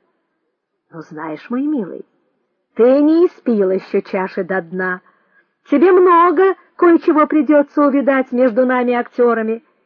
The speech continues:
Ты должен привыкнуть к вольному обращению. Брось свою ревность, дитя мое». В актерской среде ревнивцев почитают за простофиль,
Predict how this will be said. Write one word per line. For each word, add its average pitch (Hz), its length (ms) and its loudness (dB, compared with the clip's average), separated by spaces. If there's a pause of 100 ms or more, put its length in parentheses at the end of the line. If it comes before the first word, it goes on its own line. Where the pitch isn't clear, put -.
(340)
Ты 185 100 -6
должен 196 360 -2
привыкнуть 214 600 -2
к - 100 -16
вольному 190 360 -2
обращению. 185 800 -6 (600)
Брось 277 480 4
свою 262 380 0
ревность, 220 500 0
дитя 202 380 -4
мое». 175 360 -6 (960)
В - 120 -10
актерской 302 640 -2
среде 254 480 -2
ревнивцев 269 600 -4
почитают 294 560 -4
за 254 200 -4
простофиль, 285 880 -4